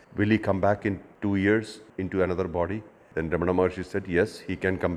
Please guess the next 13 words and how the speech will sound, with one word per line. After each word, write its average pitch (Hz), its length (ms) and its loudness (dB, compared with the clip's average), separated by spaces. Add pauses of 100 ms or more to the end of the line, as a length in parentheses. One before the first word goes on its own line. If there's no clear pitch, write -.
back 117 220 0
in 98 120 -6
two 92 180 -4 (120)
years 98 240 -2
in 87 120 -4
another 87 260 0 (120)
body, 95 240 0 (340)
and 90 160 4
he 98 120 0
can 95 180 2
also 92 400 2
come 113 120 2
back 107 220 4